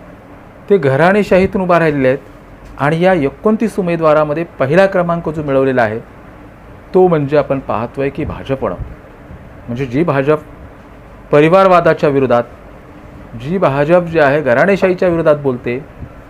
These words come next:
ती भाजप आपल्याला कुठेतरी बदलली दिसते का?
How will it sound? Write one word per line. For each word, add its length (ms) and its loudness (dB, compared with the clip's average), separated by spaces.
ती 100 -4
भाजप 320 -2
आपल्याला 280 0
कुठेतरी 380 -6
बदलली 480 0
दिसते 400 -4
का? 220 -8